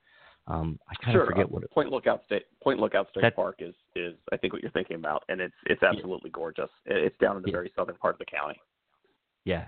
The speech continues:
Speaker 1: it's a, it's a beautiful place, and we like to go to Solomon's Island. Uh, we've been there a few times,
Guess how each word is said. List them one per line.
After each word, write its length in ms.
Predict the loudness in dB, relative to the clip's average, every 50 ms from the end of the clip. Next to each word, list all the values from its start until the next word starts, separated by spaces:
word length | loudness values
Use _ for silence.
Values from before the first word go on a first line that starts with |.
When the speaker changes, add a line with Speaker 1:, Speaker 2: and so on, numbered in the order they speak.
| -10 -4
Speaker 1:
it's 240 | 0 0 0 0 2
a, 120 | 0 0 0 0 -8 _ -6
it's 140 | -6 -4 -4 -4
a 40 |
beautiful 380 | -2 2 4 4 4 4 0 0
place, 360 | -2 2 4 6 6 6 4 0 -6 -8 -4
and 340 | 0 0 2 2 0 -2 -4 -8 -20 -16 -4 2
we 100 | 4 6
like 120 | 6 6 4
to 80 | 4
go 60 | 2
to 100 | 2 2 0 0
Solomon's 400 | -2 0 0 0 -2 -2 -2 0
Island. 520 | 0 0 0 0 -2 -2 -4 -4 -6 -8
Uh, 200 | -8 -8 -8 -8 -6
we've 160 | -8 -8 -6
been 120 | -4 -4
there 160 | -2 -2 -2 -4
a 40 |
few 180 | -4 -6 -10 -10
times, 480 | -8 -4 -4 -2 -2 -2 -4 -4 -6